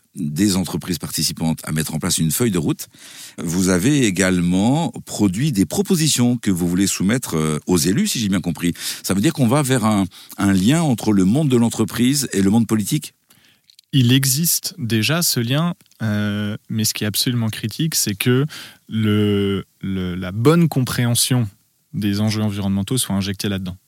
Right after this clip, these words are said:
Speaker 2: Et du coup, on parlait, euh, au tout début de la Convention citoyenne, euh, beaucoup des propositions de la Convention citoyenne se sont vues opposer l'idée que le monde économique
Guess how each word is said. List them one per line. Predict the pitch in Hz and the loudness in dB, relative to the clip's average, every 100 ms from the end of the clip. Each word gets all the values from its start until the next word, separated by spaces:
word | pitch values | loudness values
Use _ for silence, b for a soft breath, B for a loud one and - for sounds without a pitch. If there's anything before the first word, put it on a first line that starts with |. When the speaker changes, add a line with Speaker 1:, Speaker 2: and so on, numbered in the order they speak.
| - B B B | -20 B B B
Speaker 2:
Et | 113 | -6
du | 107 120 | -4 -6
coup, | - 139 120 156 _ _ _ | 0 0 0 -4 _ _ _
on | 107 | -6
parlait, | 110 110 120 117 | -2 2 2 2
euh, | 101 95 | 2 0
au | 98 | -2
tout | 95 107 | -4 -2
début | 104 | -2
de | 110 | 0
la | 92 | -2
Convention | - 101 - 98 | -2 -2 0 -2
citoyenne, | - - 110 120 92 B B B - | -4 -2 0 0 -2 B B B -8
euh, | 98 | -2
beaucoup | 113 135 - 180 | 2 2 2 2
des | 139 | 4
propositions | 120 - 131 135 123 127 - 131 | 2 0 0 2 2 2 2 2
de | |
la | 110 | 0
Convention | 98 104 101 107 | 0 0 0 -2
citoyenne | - 104 113 113 113 107 - B B | -2 -4 -2 0 2 0 -2 B B
se | - | -4
sont | 98 120 | -2 0
vues | 117 131 | 0 2
opposer | 127 107 131 123 131 | 2 2 2 2 2
l'idée | 127 113 113 127 | 2 0 0 0
que | 127 117 | 2 2
le | 110 113 | 4 4
monde | 135 170 160 | 4 4 4
économique | 127 127 123 127 - - | 2 0 2 0 -2 -10